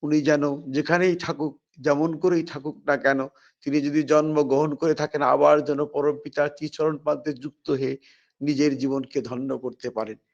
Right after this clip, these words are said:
আর যদি জন্ম গ্রহণ করে না থাকেন, যদি ইথারে তিনি পরিভ্রমণ করছেন, তিনি যেন পরম পিতার সঙ্গে পরম পিতা নামের মধ্যে থেকে নিজের জীবনে আবার পুনরায় পৃথিবীতে আসার চেষ্টায় ব্রতী থাকেন। প্রভু যেন তাকে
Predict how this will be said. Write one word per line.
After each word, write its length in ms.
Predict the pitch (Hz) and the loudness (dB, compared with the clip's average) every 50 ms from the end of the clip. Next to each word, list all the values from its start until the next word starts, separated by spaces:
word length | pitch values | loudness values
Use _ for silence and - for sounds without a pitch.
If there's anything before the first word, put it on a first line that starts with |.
| _ _ _ _ _ _ | _ _ _ _ _ _
আর 380 | 143 139 143 151 156 156 156 147 | 6 8 10 12 12 10 10 8
যদি 340 | 120 147 143 135 147 147 135 | 6 0 -2 0 0 0 2
জন্ম 340 | 147 156 147 143 143 143 | 2 0 0 0 -2 -2
গ্রহণ 300 | 143 147 165 131 151 147 | -2 -2 -4 -4 -4 -6
করে 240 | 143 143 160 151 151 | -4 -4 -2 -2 0
না 140 | 139 147 143 | 0 0 0
থাকেন, 340 | - 143 135 - 156 147 135 | -2 -6 -6 -4 -4 -4 -2
যদি 240 | 139 135 131 143 147 | -4 -2 -2 -4 -4
ইথারে 340 | 147 - 143 147 147 156 | -4 -2 -2 0 0 0
তিনি 300 | 151 - 151 135 135 139 | -2 -2 -4 -4 -4 -4
পরিভ্রমণ 560 | 135 139 147 151 147 - 143 139 135 139 143 143 | -4 -2 -2 -2 -2 -2 -4 -6 -4 -4 -6 -6
করছেন, 400 | - - 131 - - 135 127 - - _ _ _ _ _ _ _ _ _ | -8 -12 -12 -8 -8 -8 -8 -8 -10 _ _ _ _ _ _ _ _ _
তিনি 220 | - 143 135 147 | -6 -2 0 0
যেন 200 | 139 143 139 143 | 2 2 0 0
পরম 400 | 139 139 - 151 151 151 147 135 | -4 -2 -2 0 0 0 -2 -4
পিতার 300 | 120 143 - - 139 131 | -8 -6 -2 0 0 0
সঙ্গে 440 | 117 - - - 147 143 143 139 139 | 0 -2 -8 -8 -6 -4 -4 -4 -4
পরম 340 | 139 - 143 135 139 131 120 | -4 -4 -2 -2 -2 -4 -8
পিতা 240 | - 113 - 127 123 | -12 -4 -2 -2 -2
নামের 400 | 123 127 131 131 131 131 131 127 | 0 -2 -2 -2 -2 -4 -4 -6
মধ্যে 300 | 123 131 127 123 123 139 | -6 -8 -10 -8 -10 -10
থেকে 380 | - - 139 - - 131 123 - _ _ _ _ _ _ - | -8 -8 -8 -6 -6 -6 -8 -8 _ _ _ _ _ _ -4
নিজের 300 | 143 147 147 147 147 135 | -2 2 2 2 2 0
জীবনে 320 | 123 151 139 139 143 139 | -2 -2 -2 0 0 2
আবার 400 | 135 135 143 143 151 160 165 160 | 4 4 4 6 6 6 6 6
পুনরায় 460 | 160 - 160 147 156 151 143 143 143 139 | 4 -2 -4 -4 -2 0 0 0 -2 -2
পৃথিবীতে 540 | 143 - 160 123 - 139 139 143 - 147 | -4 -8 -10 -10 -8 -6 -6 -4 0 2
আসার 460 | 135 123 131 135 - - 147 139 131 - - _ _ _ _ _ _ _ | 2 4 2 2 0 0 -2 -2 -2 -2 -6 _ _ _ _ _ _ _
চেষ্টায় 500 | - - 175 156 - - - - 131 127 | -12 -8 -6 -6 -6 -4 0 2 2 2
ব্রতী 220 | 113 131 135 131 | 0 -2 -6 -4
থাকেন। 360 | 117 120 135 135 - 156 139 - | -4 -4 -4 -2 -2 -4 -4 -2
প্রভু 280 | 156 151 135 135 143 | -2 -2 0 0 0
যেন 180 | 135 139 139 135 | 0 0 -2 0
তাকে 400 | 135 127 127 - 135 131 123 | 0 -2 -2 -2 -6 -8 -8